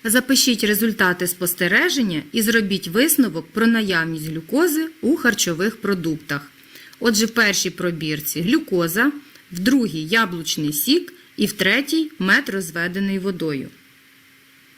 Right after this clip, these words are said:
Наступне завдання: виявлення жиру в насінинах рослин. Загортаємо у папір кілька насінин соняшнику, вивільненого від шкаралупи.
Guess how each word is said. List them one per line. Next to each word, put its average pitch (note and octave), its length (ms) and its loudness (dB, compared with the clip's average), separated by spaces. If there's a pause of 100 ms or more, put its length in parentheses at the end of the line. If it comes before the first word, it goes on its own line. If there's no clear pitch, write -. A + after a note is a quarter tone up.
(280)
Наступне D#4+ 560 2
завдання: F3+ 680 2 (420)
виявлення G3+ 720 0
жиру D#4 520 2
в G3+ 100 0
насінинах G#3 720 2
рослин. D#3 540 -4 (1160)
Загортаємо G#3 880 2
у F3+ 60 -8
папір D4+ 540 -2 (120)
кілька B3+ 360 0
насінин G3 580 0
соняшнику, F3+ 920 -2
вивільненого C#4+ 920 2
від G#3+ 220 -6
шкаралупи. A3+ 760 0